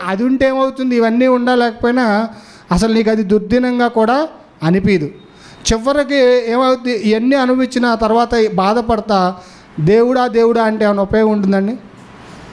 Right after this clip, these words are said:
అన్నీ, అన్నీ ఉన్నప్పుడు ఏం చేస్తారంటే జనం స-, సహజంగా, ఆ, అసలు దేవుణ్ణి మర్చిపోతాం. మర్చిపోయి ఎప్పుడైతే,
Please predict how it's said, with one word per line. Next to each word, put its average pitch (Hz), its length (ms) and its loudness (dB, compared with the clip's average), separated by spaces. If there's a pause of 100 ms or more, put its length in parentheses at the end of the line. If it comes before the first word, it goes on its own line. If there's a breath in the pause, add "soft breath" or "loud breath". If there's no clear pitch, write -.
(180)
అన్నీ, 233 340 0
అన్నీ 254 480 2
ఉన్నప్పుడు 254 440 0
ఏం 240 120 -2
చేస్తారంటే 220 680 0
జనం 202 480 0
స-, - 400 -16
సహజంగా, 220 800 0 (460 loud breath)
ఆ, 180 240 2
అసలు 220 240 -2
దేవుణ్ణి 240 480 2
మర్చిపోతాం. 180 680 -2 (460 loud breath)
మర్చిపోయి 254 760 0
ఎప్పుడైతే, 254 840 0